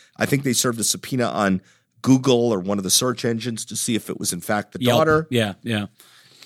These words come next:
Speaker 1: And is Yelp a search engine?
Speaker 2: It's not a search engine. It's like a
Speaker 1: What is a
Speaker 2: review
Speaker 1: search
Speaker 2: site.
Speaker 1: engine?
Speaker 2: Never mind.
Speaker 1: So,
Speaker 2: Never mind.
Speaker 1: but I really put this case
Speaker 2: It's like
Speaker 1: in here.
Speaker 2: four one one, but yeah.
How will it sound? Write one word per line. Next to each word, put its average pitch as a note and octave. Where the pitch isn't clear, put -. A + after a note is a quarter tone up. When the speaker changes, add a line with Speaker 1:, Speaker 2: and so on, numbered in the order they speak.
Speaker 1:
And A#2+
is G#2
Yelp C#3+
a D3
search -
engine? F#3+
Speaker 2:
It's D3
not F3+
a E3
search C3
engine. G#2
It's A2
like A2+
a A2+
Speaker 1:
What A3
is A#2+
a -
Speaker 2:
review D3
Speaker 1:
search A2+
Speaker 2:
site. G#2
Speaker 1:
engine? E2+
Speaker 2:
Never B2
mind. G2+
Speaker 1:
So, D#3
Speaker 2:
Never D#3
mind. G2
Speaker 1:
but F3
I D#3
really A3+
put G3
this -
case D#3
Speaker 2:
It's -
like D3
Speaker 1:
in A2+
here. -
Speaker 2:
four C#3+
one A#2+
one, G2+
but G#2+
yeah. G#2+